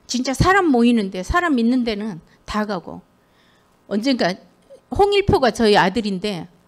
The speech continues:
홍일표가 그 얘기 하더라고. 제가 하도 답답해갖고 제품은 좀 팔아야 되겠고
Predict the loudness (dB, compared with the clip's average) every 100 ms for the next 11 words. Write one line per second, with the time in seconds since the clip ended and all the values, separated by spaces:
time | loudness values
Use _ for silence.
0 | _ -4 -2 0 0 0 2 2 2 0
1 | -6 -12 -14 -18 -20 _ _ _ _ _
2 | 0 0 0 -2 -4 -4 -6 -6 -4 -4
3 | -8 -8 -14 -16 -18 _ _ _ _ _
4 | _ _ _ _ _ _ 2 2 2 0
5 | 0 -2 -4 -6 -8 _ _ -2 0 0
6 | -2 -6 -14 -18